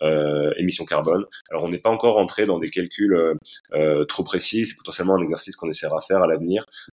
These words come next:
Euh, on n'a pas voulu afficher de, de chiffres, euh, pour le moment parce qu'on n'était pas encore assez sûr,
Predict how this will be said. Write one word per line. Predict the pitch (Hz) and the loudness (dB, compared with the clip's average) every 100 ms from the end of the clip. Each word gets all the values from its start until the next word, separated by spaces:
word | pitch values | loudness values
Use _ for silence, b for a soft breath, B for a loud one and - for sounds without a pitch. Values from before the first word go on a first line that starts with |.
| - | -14
Euh, | 78 85 | -12 -6
on | |
n'a | 90 | -4
pas | 107 | 0
voulu | 110 107 110 | 0 0 0
afficher | 107 95 104 | 0 -2 -4
de, | 95 87 85 - | -2 0 -2 -2
de | 85 | -2
chiffres, | - 104 104 - - B B - | -2 0 -2 -4 -16 B B 0
euh, | 76 78 78 78 76 76 76 76 76 73 73 _ - | 4 6 6 6 6 4 4 4 2 0 -6 _ -4
pour | 92 | -2
le | 92 | 2
moment | 98 104 107 | 2 2 0
parce | 90 - | -4 -6
qu'on | |
n'était | 80 - | -6 0
pas | 104 | 4
encore | 101 101 95 | 4 4 4
assez | 92 - 95 | 4 0 -2
sûr, | 92 - - 113 107 | 0 0 0 0 0